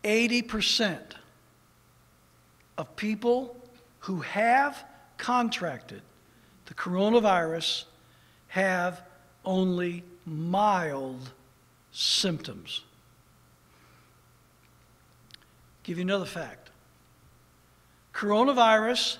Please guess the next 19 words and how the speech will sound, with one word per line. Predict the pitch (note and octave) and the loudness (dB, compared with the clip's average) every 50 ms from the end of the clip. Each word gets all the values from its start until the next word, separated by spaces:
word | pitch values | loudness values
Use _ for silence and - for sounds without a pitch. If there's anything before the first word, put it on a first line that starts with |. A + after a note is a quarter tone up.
| - | -8
has | - - G#3+ A3 G#3 F#3 | 0 4 4 4 4 2
a | F#3+ F#3 | -2 -4
cure | - - - - B3+ C4 D4 D4+ D#4 D4 C4+ B3+ A#3+ B3 - | -4 -2 -2 0 2 2 2 2 2 4 2 2 0 -2 -6
rate | G3+ F3+ G#3 A3 F#3+ F3+ F#3 A3+ - - - - - - _ _ _ _ _ _ _ _ _ _ _ _ _ _ _ _ _ _ _ _ | -2 0 2 2 2 0 -4 -6 -10 -16 -20 -20 -20 -20 _ _ _ _ _ _ _ _ _ _ _ _ _ _ _ _ _ _ _ _
of | - G3 G3 F#3+ | 0 2 2 2
ninety-nine | G3 G3 G#3 A3 B3+ D4 E4 E4 D4+ C#4 C4 B3+ B3+ B3+ B3+ B3+ B3+ A#3+ | 2 2 4 6 6 6 6 4 4 4 6 6 6 6 4 4 0 -2
point | - - A#3 A#3 A3+ G#3+ A3+ - | 0 2 2 2 2 2 0 -2
seven | - - - B3 C4 C4+ C#4 C#4 | 0 0 2 0 0 0 0 -2
percent | B3+ - B3 A3 - - - A3+ G3 E3+ D3 - - - - - - - | -2 -4 -4 -2 -2 0 0 0 -2 -2 -4 -10 -16 -20 -20 -20 -20 -8
for | - G3 F#3 F3+ | -2 -2 -2 -2
those | D#3 E3 F#3+ G3+ G#3+ G#3+ A3 A3 G#3 - - - - | 0 0 0 2 2 2 0 0 -2 -4 -6 -6 -8
under | - G3 G3 F#3 F#3+ F#3 | -6 -6 -6 -4 -6 -6
fifty. | D#3+ - - G#3 F3+ - - - C#3+ A2 G2+ - - - _ _ _ _ _ - - _ _ _ _ _ _ _ _ _ _ _ _ _ _ _ _ _ _ _ _ _ _ | -8 -8 -8 -8 -8 -8 -10 -14 -16 -16 -16 -18 -20 -20 _ _ _ _ _ -20 -20 _ _ _ _ _ _ _ _ _ _ _ _ _ _ _ _ _ _ _ _ _ _
Ninety-nine | D#3+ D#3 F3 F#3 G#3 A#3+ C4+ C4+ C#4 C4+ B3+ A#3+ A3 G#3+ G#3+ G#3 G#3 G#3 G#3 G#3 G#3+ G#3+ - - - - - _ _ | -8 -4 0 2 2 2 2 2 0 0 2 2 2 2 2 2 2 0 -4 -6 -10 -10 -14 -20 -20 -20 -20 _ _
point | - - G3+ F#3+ F3+ E3 - | -10 -8 -8 -8 -8 -8 -6
seven | - - - - G#3+ G#3 G#3 G#3 G#3+ G#3+ G#3+ G#3+ G#3+ G3+ - - - - - - | -4 -4 -2 2 2 2 2 2 0 -2 -2 -4 -6 -8 -10 -18 -20 -20 -20 -16
percent | - F#3+ D#3+ - - - G3 F#3 F3+ F3 E3 - - - - _ _ _ _ _ | -12 -8 -6 -6 -4 -2 -2 -4 -4 -6 -8 -12 -20 -20 -20 _ _ _ _ _
cure | - - - - G#3+ G#3 G3 F#3 E3+ E3 | -12 -10 -8 -6 -2 -2 -2 -2 -2 -4
rate. | D#3 D#3 D3 B2+ G#2+ G#2 - - | -6 -8 -8 -10 -12 -14 -18 -20